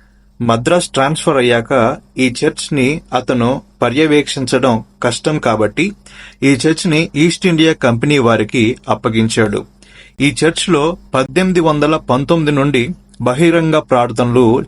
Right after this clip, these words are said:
చేయడానికి అనుమతించబడ్డాయి. ఆ తరువాత కొన్ని సంవత్సరాలకు అప్పటి మద్రాస్ బిషప్ రైట్ రెవరెండ్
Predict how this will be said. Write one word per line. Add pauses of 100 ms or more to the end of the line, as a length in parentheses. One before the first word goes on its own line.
(140)
చేయడానికి
అనుమతించబడ్డాయి. (760)
ఆ
తరువాత (360)
కొన్ని
సంవత్సరాలకు (200)
అప్పటి
మద్రాస్
బిషప్
రైట్
రెవరెండ్